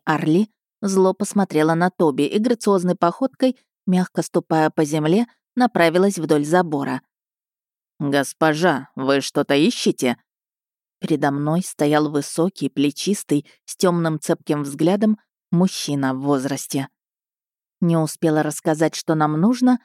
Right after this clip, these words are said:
сразу же услышала, что мест в караване не осталось, так как отбывают они сегодня, и лишние кареты или телеги брать не намерены. Уголки моих губ поползли вниз.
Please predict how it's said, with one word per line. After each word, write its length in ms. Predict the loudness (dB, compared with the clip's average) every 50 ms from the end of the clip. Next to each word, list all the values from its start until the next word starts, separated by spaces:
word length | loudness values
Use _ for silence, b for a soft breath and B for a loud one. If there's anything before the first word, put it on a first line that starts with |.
| b b _ _
сразу 460 | -12 -4 -2 0 2 2 2 2 2
же 140 | 2 4 4
услышала, 580 | 2 2 2 0 0 0 0 0 0 2 0 0
что 220 | -2 0 -2 0
мест 260 | 2 2 0 0 -2
в 60 | -6 -2
караване 480 | 0 2 2 4 2 2 0 0 0
не 140 | 0 2 2
осталось, 580 | 0 0 -2 0 0 0 2 2 0 -2 -4 -12 _ _ _ _ _ -4
так 140 | -4 -2 -2
как 140 | -2 0 0
отбывают 560 | -2 -2 0 0 0 2 2 0 0 0 0
они 200 | -2 -2 -2 -4
сегодня, 640 | -4 -2 -2 -2 2 2 0 2 2 0 -2 -4 b b b b _ _
и 100 | 2 2
лишние 400 | 4 4 2 0 0 -2 -2 -2
кареты 500 | 0 0 0 2 2 2 2 2 2 2
или 140 | 4 2 2
телеги 480 | 0 0 2 2 4 4 2 2 0 0
брать 420 | 0 0 0 0 0 0 -2 -2
не 120 | 0 2
намерены. 640 | 2 2 2 2 2 0 -2 -2 -4 -4 -6 -6 -8 _ _ _ _ _ _ _ _ _ _ _ _ _ _ _ -6
Уголки 460 | -4 0 2 2 0 0 -2 -2 0
моих 300 | 2 4 4 4 2 0
губ 240 | 0 -2 -4 -4 -6 -20
поползли 540 | -14 -6 0 0 2 2 2 2 2 2 2
вниз. 420 | 4 2 2 2 2 0 -2 -6